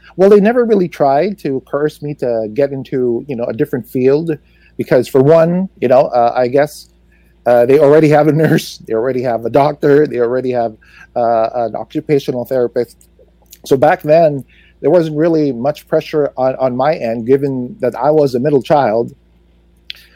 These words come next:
But yes, being also teachers, they, they were very supportive of, of my decision. Uh, I, I applied for, uh, communication arts in U S T, in U P, and also in,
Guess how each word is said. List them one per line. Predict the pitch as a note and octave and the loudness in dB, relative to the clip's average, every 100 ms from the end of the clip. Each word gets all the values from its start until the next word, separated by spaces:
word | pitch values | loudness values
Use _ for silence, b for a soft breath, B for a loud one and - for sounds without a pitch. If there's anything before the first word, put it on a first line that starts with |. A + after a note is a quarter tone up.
| B | B
But | B2 D3 D3+ | 0 0 4
yes, | E3 D3+ - | 2 2 0
being | B2+ D#3 E3 | -4 -2 -2
also | D3+ F3 F#3 D#3 | 0 0 0 -6
teachers, | - G#3+ A3+ D#3 C#3 - | -4 -8 -4 -2 -2 -2
they, | C#3 | -2
they | C#3 C3+ | 0 -2
were | C3 C3 | 0 -2
very | B2+ F3+ A#3+ | 0 0 0
supportive | F3 - E3 E3+ C3+ | -6 -4 -2 -2 -2
of, | A#2 - | -6 -4
of | B2+ | -4
my | C3+ D3+ | -2 -4
decision. | C#3 - A#2+ B2 B2 - _ _ _ _ _ _ - | -4 -6 -6 -6 -12 -14 _ _ _ _ _ _ -2
Uh, | B2 B2 B2 A#2+ A#2+ A#2+ - | 2 4 4 4 4 2 0
I, | C3 | -2
I | B2 C3+ | 0 -2
applied | C3 - D3+ E3 F3 - | -2 0 2 2 0 -4
for, | - D3 C#3 C3 | -2 0 2 2
uh, | B2 | -2
communication | - D#3+ D#3 D3+ - C#3 | -4 -6 -6 -8 -8 -6
arts | D3 D3 - - _ | -6 -6 -16 -20 _
in | B2+ A#2+ B2 B2 A#2+ A#2+ B2 | -4 -2 0 0 -4 -6 -4
U | D3 D3 | -2 -2
S | C#3+ | -4
T, | - D3 C#3+ D3+ | -6 -4 -4 -6
in | B2 B2+ | -6 -2
U | C#3 C#3 | -2 -2
P, | C#3 | 0
and | C3+ | 0
also | B2 C3 C3+ | 0 -2 -2
in, | A#2+ | -4